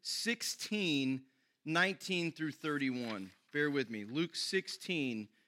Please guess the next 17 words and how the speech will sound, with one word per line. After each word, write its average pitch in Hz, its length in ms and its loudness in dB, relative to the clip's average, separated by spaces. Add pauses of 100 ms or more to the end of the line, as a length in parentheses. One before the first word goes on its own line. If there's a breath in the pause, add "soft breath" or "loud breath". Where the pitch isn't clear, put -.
(120)
nineteen 131 640 -2
through 123 200 -6
thirty-one. 117 520 -4
This 107 140 -8
is 123 100 -10
not 131 180 -4
in 143 80 -2
your 143 120 -2
bulletin. 120 540 -8
Feel 131 200 -8
free 135 220 -8
to 131 80 -4
turn 131 320 -4
there 127 180 -2
if 120 140 -8
you'd 127 180 -6
like. 117 300 -2